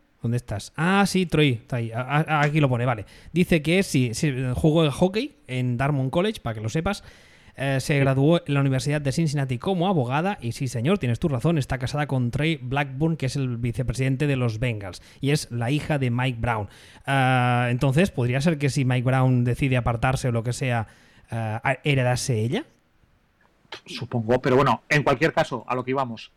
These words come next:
Speaker 2: O sea, el problema que tenemos con los Bengals realmente es que el, la propiedad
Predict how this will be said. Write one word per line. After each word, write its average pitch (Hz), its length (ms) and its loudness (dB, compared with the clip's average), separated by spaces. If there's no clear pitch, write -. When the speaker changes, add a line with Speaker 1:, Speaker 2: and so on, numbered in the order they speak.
Speaker 2:
O - 20 -20
sea, 131 300 -8
el 135 160 -4
problema 165 340 -4
que 139 120 -12
tenemos 117 320 -10
con 120 100 -6
los 117 140 -4
Bengals 190 340 2
realmente 151 500 0
es 117 140 -8
que - 220 -10
el, 113 200 -8
la 143 320 2
propiedad 143 480 -2